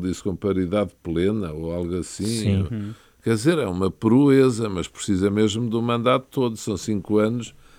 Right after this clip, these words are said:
Speaker 1: que mesmo assim é pouco tempo, eh,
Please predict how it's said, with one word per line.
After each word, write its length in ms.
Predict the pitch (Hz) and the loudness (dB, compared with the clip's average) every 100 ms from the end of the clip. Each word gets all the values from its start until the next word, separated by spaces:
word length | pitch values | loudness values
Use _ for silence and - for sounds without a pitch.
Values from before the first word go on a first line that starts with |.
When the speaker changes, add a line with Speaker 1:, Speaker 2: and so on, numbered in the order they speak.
| - _ | -20 _
Speaker 1:
que 60 | 117 | -4
mesmo 260 | 117 117 120 | 0 2 0
assim 460 | - 123 127 131 | 0 -2 0 0
é 300 | 131 127 135 | 0 2 0
pouco 360 | 139 143 131 - | -2 -6 -6 -6
tempo, 580 | - 135 120 95 - - - - | -4 -2 -2 -6 -10 -20 -20 -12
eh, 380 | 101 98 95 | -2 0 0